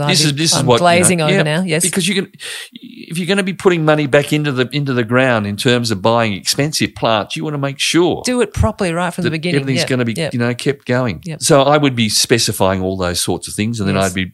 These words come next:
Speaker 1: saying, "Well, listen, these things need to be rotary hoed and in, in, into the soil and incorporated into the soil."
Speaker 2: Mm.
Speaker 1: And then, um, I'd be putting things, uh, over the top of that, like rock dust,
Speaker 2: Mm.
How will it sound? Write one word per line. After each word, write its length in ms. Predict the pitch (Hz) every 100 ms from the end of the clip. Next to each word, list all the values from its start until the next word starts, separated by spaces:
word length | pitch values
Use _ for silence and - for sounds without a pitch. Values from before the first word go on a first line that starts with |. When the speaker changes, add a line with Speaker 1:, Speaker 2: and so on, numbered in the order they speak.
| -
Speaker 1:
saying, 360 | 104 101 98 95
"Well, 120 | 95
listen, 340 | 104 - 90 - - - - _
these 320 | 107 107 101 -
things 220 | 98 92
need 140 | 101 95
to 40 |
be 240 | 92 85 - - 107
rotary 380 | 113 107 104
hoed 260 | 107 113 113
and 140 | 107 135
in, 220 | 117 101 -
in, 260 | 113 120 120
into 240 | 120 110
the 100 | 104
soil 320 | - 117 120
and 100 | 104
incorporated 720 | 95 95 110 107 107 98 92
into 160 | 104 104
the 100 | 101
soil." 460 | - 117 139 156 - -
Speaker 2:
Mm. 140 | 156 147 -
Speaker 1:
And 140 | 98 95
then, 300 | 95 98 98
um, 320 | 101 101 95 113
I'd 140 | 110
be 80 | 104
putting 320 | - 110 101
things, 420 | 98 110 104 98 -
uh, 100 | 123 -
over 200 | 120 117
the 80 | 107
top 240 | 104 143 127
of 40 |
that, 140 | 104 110
like 200 | 104 117
rock 240 | 127 127
dust, 360 | 170 175 - 160
Speaker 2:
Mm. 180 | 156